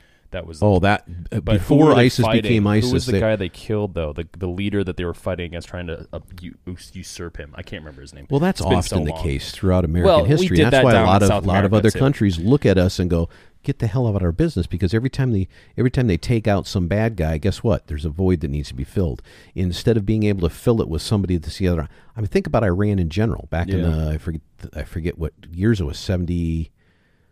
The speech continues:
Speaker 2: <sighs> The, but when the, bef-, right before the Ayatollahs came in, there was the Shah of Iran.
Speaker 1: Yeah.
Speaker 2: And there was a whole bunch of displaced Iranians. Great people. Again, it's the same thing you talk about with China.
Speaker 1: Mm-hmm.
Speaker 2: Great people,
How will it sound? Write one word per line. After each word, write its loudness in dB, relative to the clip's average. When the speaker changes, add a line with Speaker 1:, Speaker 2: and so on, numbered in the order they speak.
Speaker 2:
<sighs> -12
The, -10
but -4
when 2
the, 4
bef-, 0
right 4
before -2
the 2
Ayatollahs 0
came -2
in, 0
there -2
was -4
the -4
Shah -2
of -10
Iran. -4
Speaker 1:
Yeah. -20
Speaker 2:
And -2
there 4
was 2
a -6
whole -2
bunch 0
of -4
displaced -2
Iranians. 0
Great -2
people. 0
Again, 0
it's -4
the -6
same -4
thing -2
you 0
talk -2
about -2
with -4
China. -4
Speaker 1:
Mm-hmm. -14
Speaker 2:
Great 0
people, 0